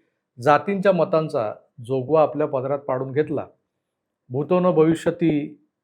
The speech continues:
तर भूतो न भविष्यती म्हणावं का, असं नाही म्हणता येणार.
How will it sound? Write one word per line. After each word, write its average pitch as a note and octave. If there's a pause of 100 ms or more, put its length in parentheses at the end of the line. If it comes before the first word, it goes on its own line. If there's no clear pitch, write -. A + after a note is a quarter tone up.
(480)
तर C#3
भूतो B2
न E3+
भविष्यती D3+
म्हणावं D3+
का, A#2
असं -
नाही F3
म्हणता C#3
येणार. A2+